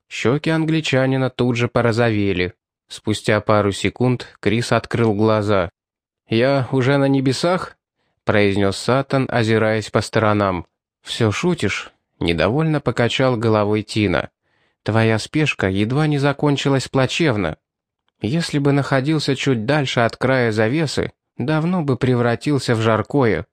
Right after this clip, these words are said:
А так тебя выбросило наружу. Дьявольское везение. Зато какой был полёт!» проговорил англичанин, пытаясь подняться с пола. Крис опёрся на левую руку и вскрикнул от боли.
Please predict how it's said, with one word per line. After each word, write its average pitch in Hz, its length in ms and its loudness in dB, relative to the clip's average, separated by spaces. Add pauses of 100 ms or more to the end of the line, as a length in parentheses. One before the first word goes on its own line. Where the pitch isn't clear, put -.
(420)
А 110 160 -2
так 185 300 -2
тебя 139 340 0
выбросило 123 640 2
наружу. 101 540 0 (500)
Дьявольское 107 840 0
везение. 98 680 0 (360)
Зато 151 500 0
какой 135 420 2
был 131 220 2
полёт!» 117 640 0 (460)
проговорил 98 600 2
англичанин, 131 880 0
пытаясь 147 480 -2
подняться 113 580 2
с - 100 -8
пола. 87 440 0 (760)
Крис 156 360 0
опёрся 156 520 -2
на 139 140 2
левую 139 480 0
руку 151 320 -2
и 139 160 -4
вскрикнул 135 600 0
от 120 140 0
боли. 113 460 2